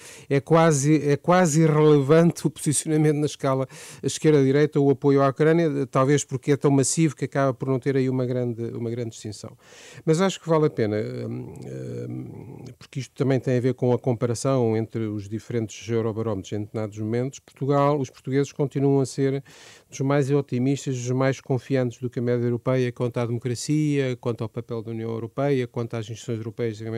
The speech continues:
quanto ao Parlamento Europeu, embora claramente estão numa fase mais, mais crítica e mais desconfiada do que, do que é costume,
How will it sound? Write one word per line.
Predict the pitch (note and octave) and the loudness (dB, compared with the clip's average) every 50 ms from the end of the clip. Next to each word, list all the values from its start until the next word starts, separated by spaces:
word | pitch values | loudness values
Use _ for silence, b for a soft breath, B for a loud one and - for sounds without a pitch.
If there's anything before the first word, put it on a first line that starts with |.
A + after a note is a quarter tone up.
| A2 G#2+ _ | -8 -8 _
quanto | - A#2 A2 - | -10 -10 -10 -10
ao | G#2+ G2+ | -12 -12
Parlamento | - A2+ A2 A2 A2 A2 G#2 - | -10 -10 -8 -8 -8 -8 -8 -8
Europeu, | A#2 A2 A2+ - - C3+ C#3+ D#3+ D#3+ B B B B B B2 - | -8 -8 -6 -4 -2 0 0 0 -2 B B B B B -4 -2
embora | B2+ B2 B2 C3+ C#3 C3+ | 0 2 4 4 4 2
claramente | - - C#3 C3 C3 C3 C3+ C3+ B2+ A2+ | 2 0 0 0 2 2 2 2 0 0
estão | - C#3+ C#3 | 0 2 4
numa | C#3 C#3+ C3+ C3 A#2+ | 4 6 4 4 2
fase | - - C#3+ C3+ C3 A#2+ G#2 G2+ A2 | 2 2 2 4 4 2 0 -2 -4
mais, | A2+ A#2+ C3 B2+ A#2+ A#2 A2 - - - | -2 0 0 2 2 0 -2 -4 -6 -6
mais | C3 A#2+ B2 B2+ B2 - - | -2 0 2 2 0 0 -2
crítica | - - C#3 C#3 B2+ - - A2+ - - A#2 | -4 -2 0 0 0 -2 -4 -8 -6 -4 -4
e | A2 | -4
mais | A#2 A#2+ A#2+ A#2+ A#2 | -2 0 0 -2 -2
desconfiada | - - - - B2+ A#2+ A#2 - C3 B2 A#2 A2 A2 G2+ G#2+ G2+ | -4 -8 -6 -2 -2 -2 -2 -2 -2 -2 -2 -4 -6 -8 -10 -10
do | G2 A2 G#2 | -8 -8 -10
que, | - - A#2 | -8 -8 -10
do | G#2+ G2 G#2+ G2+ | -8 -8 -8 -8
que | - A#2+ | -6 -6
é | A2+ | -6
costume, | G#2 - - - C#3+ E3+ G#3 G#3+ | -6 -10 -8 -6 -4 -4 -4 -6